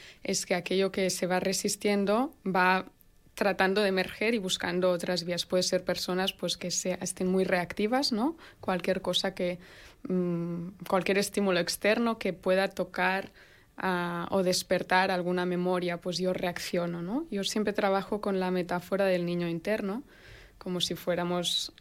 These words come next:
las matrioscas, ¿no? Somos como huevos Kinders, todos puestos dentro, y estos ni-, estos niños que somos no desaparecen.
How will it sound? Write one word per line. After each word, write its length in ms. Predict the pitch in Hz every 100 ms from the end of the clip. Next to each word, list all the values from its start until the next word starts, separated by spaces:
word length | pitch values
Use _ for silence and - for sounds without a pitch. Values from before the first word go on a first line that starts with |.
| -
las 300 | 185 180 185
matrioscas, 760 | 180 175 180 190 180 - 185 185
¿no? 160 | 220
Somos 300 | 302 214 196
como 200 | 208 185 180
huevos 360 | 180 190 185
Kinders, 520 | - 180 185 214 -
todos 260 | - 185 180
puestos 440 | 160 160 - 180
dentro, 380 | 185 180 180 185
y 160 | 185 190
estos 340 | 180 202 185
ni-, 280 | 190 185 - 185
estos 320 | 185 - 202
niños 340 | 190 190 185
que 80 | -
somos 460 | 180 - 185 196 202
no 120 | 185
desaparecen. 840 | 185 185 190 185 170 190 - 196